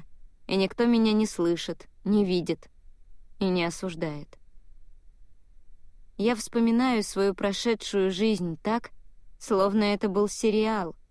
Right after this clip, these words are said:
который я просмотрела залпом. Сериал, главная героиня которого притягивала и забавляла меня, не зная, что она находится в телевизоре,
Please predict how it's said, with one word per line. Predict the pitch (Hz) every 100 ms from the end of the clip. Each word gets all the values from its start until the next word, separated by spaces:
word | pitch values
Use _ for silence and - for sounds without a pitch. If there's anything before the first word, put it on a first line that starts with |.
| - -
который | 185 190 185 165
я | 160
просмотрела | - 180 202 190 208 190 170
залпом. | 165 190 165 - 170 - - - - - - - - -
Сериал, | - 240 226 247 269 240
главная | 175 180 220 226 202 180 175
героиня | 185 180 196 220 202
которого | - 185 - 240 220 170 156 - - - -
притягивала | 196 175 247 269 226 214 202 185 185 -
и | - 190
забавляла | 190 185 180 202 226 208
меня, | 196 185 175 170 - - -
не | - 196
зная, | 180 240 240 170
что | 160 165
она | 175 175
находится | 175 - 202 180 - 170
в |
телевизоре, | - 175 196 202 160 - 165